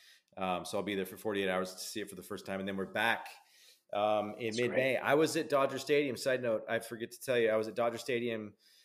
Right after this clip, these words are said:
Speaker 1: at that same game opener. And I don't know why, I don't remember. It doesn't matter. It was Wednesday or Thursday night, whichever one it was. And I was walking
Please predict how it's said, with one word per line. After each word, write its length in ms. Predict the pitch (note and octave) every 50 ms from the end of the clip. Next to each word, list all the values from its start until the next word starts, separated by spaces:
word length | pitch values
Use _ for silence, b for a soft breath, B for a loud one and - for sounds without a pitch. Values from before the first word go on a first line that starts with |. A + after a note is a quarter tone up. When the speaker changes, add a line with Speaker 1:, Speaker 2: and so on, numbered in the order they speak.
| b b _ -
Speaker 1:
at 160 | - G#2+ G#2
that 160 | - A2+ G#2+ -
same 300 | - - A#2 A2 G#2 F#2+ -
game 280 | - A2+ A2 A2 G#2+
opener. 500 | G#2+ G#2+ G#2+ A#2 G#2+ G#2 G#2 G2+ G2 F#2+ A#2
And 100 | G2 G#2
I 40 | G#2+
don't 100 | G#2 F#2+
know 80 | F#2 F2+
why, 200 | F2+ F#2 F#2 F#2
I 40 |
don't 100 | F2+ F#2
remember. 260 | F2+ F#2+ F#2+ F#2 F2+ G#2
It 120 | G#2 F#2+
doesn't 240 | G2+ G2 F2 F2 D#2+
matter. 200 | F2 F2 F2+ F2+
It 40 | F#2
was 120 | F2+ -
Wednesday 240 | G#2+ A2 G#2 G2 G#2+
or 60 | F#2+
Thursday 300 | F#2+ - G2 F#2 - G2
night, 160 | F#2+ F#2 F2 F#2+
whichever 260 | G2+ - C3+ A#2+ G#2+
one 140 | G#2+ G#2 F#2+
it 80 | E2
was. 340 | E2+ F#2 F#2 F#2 F#2 F2+ -
And 80 | A#2 A2
I 40 |
was 140 | G2+ G2 F#2+ G2+
walking 720 | G2+ A2 A#2+ B2+ B2+ - C#3+ C3+ C3+ C3 C3 B2+ B2